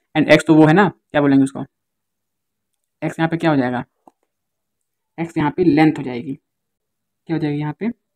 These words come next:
X बराबर यहाँ पे क्या हो जाएगा, क्या हो जाएगा यहाँ पे X बराबर, देखिए कि, अम, हम्म, हम लोगों ने जो slope लिया था वो हम लोगों ने कहाँ लिया था,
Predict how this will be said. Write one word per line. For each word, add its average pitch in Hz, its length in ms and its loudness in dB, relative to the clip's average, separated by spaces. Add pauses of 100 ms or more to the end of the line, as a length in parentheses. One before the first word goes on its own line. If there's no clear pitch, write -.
(1400)
X 165 180 -4
बराबर 165 160 2
यहाँ 165 120 4
पे 165 80 -2
क्या 170 160 -4
हो 156 60 0
जाएगा, 131 240 -4 (640)
क्या 180 80 -2
हो - 20 0
जाएगा 156 140 2
यहाँ 135 120 2
पे 135 120 -8
X 135 100 -4
बराबर, 127 240 -4 (520)
देखिए 165 260 0 (680)
कि, 196 420 6 (140)
अम, 156 520 4 (360)
हम्म, 147 160 0 (1300)
हम 196 120 4
लोगों 190 220 8
ने 202 160 6
जो 180 140 2
slope 180 320 2
लिया 147 140 2
था 170 160 -4
वो 170 120 0
हम 170 100 2
लोगों 175 100 2
ने 180 80 2
कहाँ 175 180 2
लिया 143 160 2
था, 139 180 -8